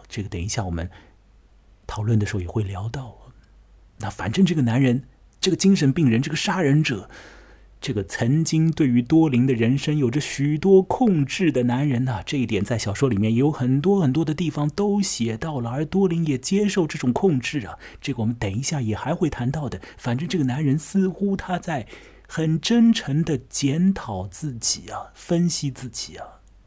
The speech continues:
然后他得出了一些结果。可这种结果，我们等一下会谈到啊。那第一封信啊，这个男人检讨；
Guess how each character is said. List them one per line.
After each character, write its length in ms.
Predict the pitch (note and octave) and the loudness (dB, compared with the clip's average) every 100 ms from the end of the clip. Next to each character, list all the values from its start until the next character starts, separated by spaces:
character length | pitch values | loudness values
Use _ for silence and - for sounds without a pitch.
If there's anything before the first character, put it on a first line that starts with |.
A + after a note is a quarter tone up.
| - | -16
然 120 | B2+ | -12
后 60 | |
他 80 | E3+ | -12
得 260 | - G#2 D3 | -10 -10 -8
出 220 | - G3 | -6 -4
了 80 | F3 | -4
一 80 | B2+ | -6
些 160 | - | -8
结 240 | C3 - C#3+ | -8 -8 -8
果。 140 | A2+ | -8
可 140 | A2 D3+ | -10 -8
这 120 | F#3+ | -4
种 80 | B2+ | -4
结 240 | C3 D3+ | -4 -8
果， 460 | - - A2+ A2 _ - _ - _ _ - | -8 -12 -12 -20 _ -20 _ -20 _ _ -10
我 60 | |
们 80 | F#2+ - _ _ - | -10 -10 _ _ -10
等 120 | G2+ | -10
一 60 | |
下 140 | - - | -10 -14
会 120 | - | -16
谈 100 | - - | -16 -14
到 120 | - - - | -14 -14 -20
啊。 80 | - - _ - - - - - _ _ - - _ - | -20 -20 _ -20 -20 -20 -20 -20 _ _ -20 -20 _ -20
那 180 | - - _ - _ - _ _ _ _ - _ _ _ - | -16 -16 _ -20 _ -20 _ _ _ _ -20 _ _ _ -2
第 120 | A#2+ | 0
一 60 | B2 | 2
封 200 | B2 A#2 | 2 2
信 200 | - F#2 | 0 -6
啊， 180 | - - _ - - - _ _ - - - - _ - _ - | -10 -20 _ -20 -20 -20 _ _ -20 -20 -20 -20 _ -20 _ -4
这 100 | G2+ | -2
个 60 | |
男 180 | E2+ E2 | -2 -6
人 140 | D#2 E2+ | -8 -8
检 220 | F#2 E2+ | -6 -6
讨； 280 | - - | -8 -12